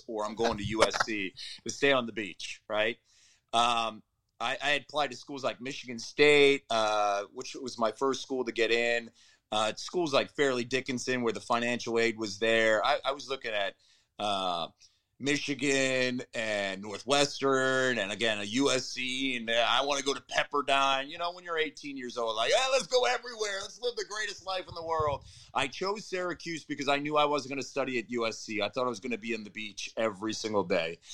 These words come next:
And turns out I didn't study at Syracuse either. <laughs> So I was there for a semester. Um, it, it snowed a lot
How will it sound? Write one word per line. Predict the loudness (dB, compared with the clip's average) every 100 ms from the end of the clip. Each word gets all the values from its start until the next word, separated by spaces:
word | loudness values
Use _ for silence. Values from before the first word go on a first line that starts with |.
| -14 -14 -2 6
And | 6 6 2
turns | 0 4 6
out | 8 6
I | 0
didn't | -4
study | -6 -4 -2 -4
at | -4
Syracuse | -4 -6 -6 -10 -8
either. | -6 -6 -6 -4 2
<laughs> | 4 6
So | 8 10 10 10 8 6 6
I | 6
was | 6 4
there | 0 2 0
for | 0 -6
a |
semester. | -6 -6 -2 -4 -4 -6 -6 -10 _ -4
Um, | -2 0 0 -4 -10 _ -20 _ _ _
it, | -10 -8 -6
it | -6
snowed | -8 -8 2 4 6 4 2 2
a | 0
lot | 0 0 2 4 4 2